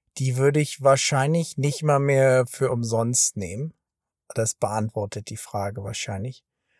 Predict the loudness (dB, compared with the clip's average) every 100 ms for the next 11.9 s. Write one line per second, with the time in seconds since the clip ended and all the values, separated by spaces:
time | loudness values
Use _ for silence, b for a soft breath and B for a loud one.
0 | _ _ _ _ 0 2 2 0 -2 -4
1 | -10 -12 -16 -14 -8 -4 -2 -2 -4 0
2 | 2 2 0 -4 -2 -4 -2 -2 0 0
3 | -4 -6 -6 -4 -2 -2 -4 -6 _ _
4 | -6 -6 -6 -8 -6 -6 -6 -6 -6 -6
5 | -8 -8 -6 -4 -2 0 0 -2 -4 -6
6 | -6 -6 -6 -6 -8 _ _ _ _ _
7 | _ _ -14 -6 0 2 2 2 -2 0
8 | 2 2 2 2 2 2 0 -4 -6 -2
9 | 0 0 -4 -4 -2 0 0 0 -2 -2
10 | -4 -4 -10 -6 -6 -6 -10 -10 -12 -12
11 | -10 -4 -4 -2 -4 -4 -6 -10